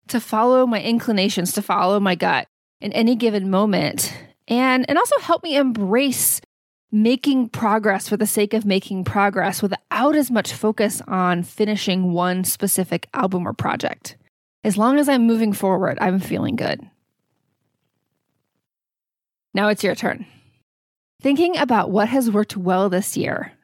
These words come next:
and even in recent years, helps you to build an even stronger foundation for your hobby. I like to say that you should focus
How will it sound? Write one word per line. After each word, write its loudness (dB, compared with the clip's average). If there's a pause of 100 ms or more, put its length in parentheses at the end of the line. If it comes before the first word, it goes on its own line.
and 2
even 0
in 4
recent 2
years, -2 (360)
helps -2
you 2
to 0
build 0
an 0
even 0
stronger 0
foundation 0
for -2
your 2
hobby. -2 (920)
I 4
like 2
to 2
say 0 (100)
that -4
you 0
should -2
focus 0